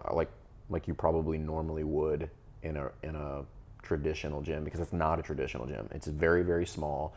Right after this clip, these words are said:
limited equipment. Again, two rowers, two bikes.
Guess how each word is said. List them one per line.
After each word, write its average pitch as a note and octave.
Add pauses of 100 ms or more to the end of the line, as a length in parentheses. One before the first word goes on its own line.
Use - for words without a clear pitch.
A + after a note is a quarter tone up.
(260)
limited E2+
equipment. D2+
Again, D2+
two G#2
rowers, E2 (380)
two G2
bikes. D#2